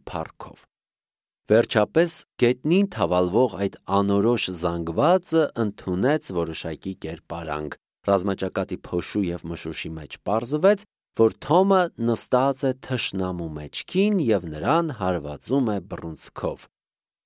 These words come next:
«Ներողություն խնդրիր», պահանջեց նա։ Բայց տղան կատաղությունից լաց լինելով, ջանում էր դուրս պրծնել նրա տակից։ «Ներողություն խնդրիր»,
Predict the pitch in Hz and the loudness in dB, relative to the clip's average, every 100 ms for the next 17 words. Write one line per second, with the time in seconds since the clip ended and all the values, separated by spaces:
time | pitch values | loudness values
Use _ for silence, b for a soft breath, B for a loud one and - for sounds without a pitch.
0 | - 180 214 233 240 220 - 277 277 302 | 0 2 4 4 2 -2 2 2 2 0
1 | 226 92 82 - _ _ _ 82 76 73 | -2 -4 -8 -8 _ _ _ -2 -2 -4
2 | 69 69 - 67 65 - _ _ _ _ | -8 -10 -10 -12 -14 -18 _ _ _ _
3 | _ _ _ _ - 87 98 - - 104 | _ _ _ _ -4 -2 -2 -2 0 2
4 | 135 160 139 113 - 117 104 107 - 120 | 2 0 0 -2 0 0 0 -2 -2 0
5 | 156 139 - 120 110 120 127 - 104 104 | 0 0 -2 0 2 2 0 -2 0 2
6 | 107 113 160 180 - _ _ - 127 151 | 2 2 4 2 0 _ _ 0 2 4
7 | 165 120 92 104 147 123 - 85 76 82 | 2 0 -2 0 2 2 -4 -8 -8 -10
8 | 80 76 73 76 67 - 151 - - - | -10 -12 -14 -14 -16 -18 -20 -16 -16 -10
9 | - - _ _ - 202 240 269 269 330 | -10 -10 _ _ 0 2 6 4 4 0
10 | - 269 277 294 262 202 202 143 | 4 4 4 2 0 0 -2 -2